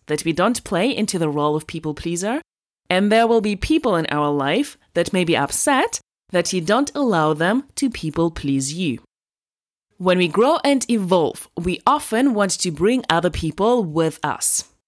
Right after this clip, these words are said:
That sounds like a great thing. It sounds like a generous thing. But what it is doing sometimes is actually harming us and the people that we are bringing along.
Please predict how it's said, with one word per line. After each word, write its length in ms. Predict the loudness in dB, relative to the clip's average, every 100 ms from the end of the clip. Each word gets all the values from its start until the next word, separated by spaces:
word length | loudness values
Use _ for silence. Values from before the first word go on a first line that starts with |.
| _ _ _ -16
That 320 | -4 0 2
sounds 300 | 2 0 0
like 260 | 2 0 0
a 80 | -4
great 320 | -2 0 0
thing. 360 | 0 -2 -2 -8 _ _ _ -4
It 160 | -4 -2
sounds 400 | 0 0 0 0
like 260 | 0 0
a 80 | -4
generous 540 | -2 -2 0 0 -2
thing. 300 | -2 -4 -4 -8 _ _ _ _ _ _ _ _ _
But 240 | -2 0 0
what 340 | 2 2 4
it 80 | 2
is 200 | 2 2
doing 260 | 2 4
sometimes 720 | 2 0 -2 -4 -2 0 2 2
is 240 | 0 -2 -4
actually 480 | -2 -2 -2 0
harming 520 | 0 0 0 2 0 -2
us 340 | -2 0 -2 -2 -2
and 160 | 0
the 80 | 0
people 500 | -2 -4 -2 0 2
that 220 | 2 0 2
we 80 |
are 100 | 2
bringing 440 | 2 0 0 0 0
along. 400 | 2 0 -2